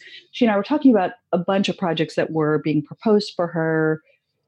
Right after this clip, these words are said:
And she was really struggling with, "What of these things am I called to do? You know, like, should I do them all? Should I do this?" And I talked her through it. And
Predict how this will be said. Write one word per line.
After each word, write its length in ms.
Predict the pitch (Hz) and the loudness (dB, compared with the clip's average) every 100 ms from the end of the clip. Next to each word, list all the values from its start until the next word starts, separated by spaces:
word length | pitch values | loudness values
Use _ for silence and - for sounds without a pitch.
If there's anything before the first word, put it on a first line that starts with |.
| _ | _
And 240 | 208 202 196 | 2 2 4
she 120 | 247 | 4
was 180 | 226 185 | 4 2
really 880 | 180 214 226 220 214 208 208 202 - - | 2 4 6 6 6 4 4 0 -4 -10
struggling 560 | - 262 339 330 185 | -2 0 4 4 4
with, 220 | 175 170 | 2 0
"What 360 | 180 180 180 - | 2 2 2 0
of 140 | 185 | -2
these 220 | 175 170 - | 0 -2 0
things 360 | 165 160 156 - | 2 4 4 2
am 160 | 151 | 2
I 140 | 147 147 | 2 0
called 400 | - 156 147 143 | -2 -2 0 -2
to 120 | 147 | -4
do? 120 | 151 | 0
You 180 | 156 - | 2 2
know, 100 | 156 | 2
like, 200 | 147 143 | 0 -2
should 160 | - 147 | -4 -2
I 80 | |
do 200 | 147 147 | -2 -2
them 120 | 147 240 | 0 2
all? 340 | 277 220 202 | 2 0 -2
Should 220 | - - | -4 -4
I 40 | - | -4
do 160 | - - | -6 0
this?" 360 | 247 214 208 - - - - - | 2 2 0 -8 -18 -18 -20 0
And 300 | 185 180 175 | 2 2 0
I 80 | 175 | -2
talked 380 | 175 196 247 233 | -2 -4 -4 -4
her 160 | 170 | -4
through 220 | - 240 214 | 0 2 2
it. 220 | 180 - | 0 -2
And 460 | 170 170 165 165 | -2 -2 0 -2